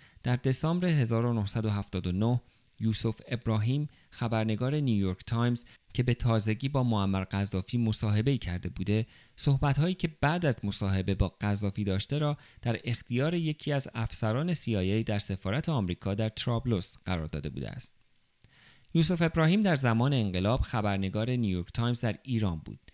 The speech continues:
و بنا به این سند گویا به تازگی از ایران اخراج شده بوده است. بنا به این سند بعد از مصاحبه قذافی به یوسف ابراهیم که ضبط صوتش را خاموش کرده بوده می‌گوید که پیش از انقلاب شخصاً چند صد هزار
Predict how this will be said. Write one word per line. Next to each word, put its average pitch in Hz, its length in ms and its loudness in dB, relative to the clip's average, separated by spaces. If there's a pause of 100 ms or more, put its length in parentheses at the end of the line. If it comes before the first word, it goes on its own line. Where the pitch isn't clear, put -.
(320)
و 107 80 2
بنا 117 300 2
به 135 80 0
این 95 140 0
سند 120 420 0 (320)
گویا 151 220 2
به 135 140 -2
تازگی 127 600 0
از 147 220 0
ایران 107 420 0
اخراج 110 460 -2
شده 67 240 -6
بوده 65 200 -8
است. - 300 -10 (1400)
بنا 170 200 6
به 185 80 4
این 143 100 4
سند 147 440 2
بعد 180 220 2
از 180 220 0
مصاحبه 123 640 2 (300)
قذافی 123 520 2
به 165 120 2
یوسف 113 460 0
ابراهیم 107 460 0
که 135 120 -2
ضبط 110 320 -2
صوتش 135 440 -2
را 104 80 0
خاموش 110 520 0
کرده 92 320 -2
بوده 95 260 -2
می‌گوید 110 460 2 (400)
که - 120 -2
پیش 190 240 0
از 151 140 2
انقلاب 110 420 2
شخصاً 156 640 -2
چند 123 280 -2
صد 160 280 -2
هزار 127 380 2